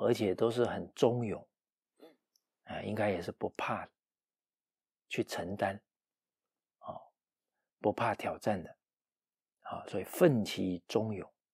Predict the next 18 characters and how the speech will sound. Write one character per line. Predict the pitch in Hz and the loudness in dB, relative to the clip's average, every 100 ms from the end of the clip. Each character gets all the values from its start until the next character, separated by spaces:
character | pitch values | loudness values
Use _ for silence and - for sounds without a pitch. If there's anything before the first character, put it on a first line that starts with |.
| _ _ _ _ | _ _ _ _
置 | - 175 143 107 | -4 2 2 2
天 | - 135 131 131 | 6 10 10 8
下 | 143 110 90 | 2 0 0
于 | 101 | -2
太 | - 117 | -2 -4
平， | - - - _ _ _ _ | -4 -10 -14 _ _ _ _
都 | 123 120 | -2 -2
想 | 101 87 | -2 -4
着 | 90 - - - _ | -6 -8 -12 -20 _
怎 | - 85 | -6 -4
么 | 90 101 | 0 2
让 | 107 98 | 0 0
天 | - 98 95 | -2 -2 -2
下 | 98 80 | -6 -8
太 | - 104 | -8 -8
平 | - - | -8 -14
啊。 | - _ - _ _ _ _ _ _ _ _ _ _ _ _ _ _ _ _ _ | -16 _ -20 _ _ _ _ _ _ _ _ _ _ _ _ _ _ _ _ _
哦， | - - | -18 -18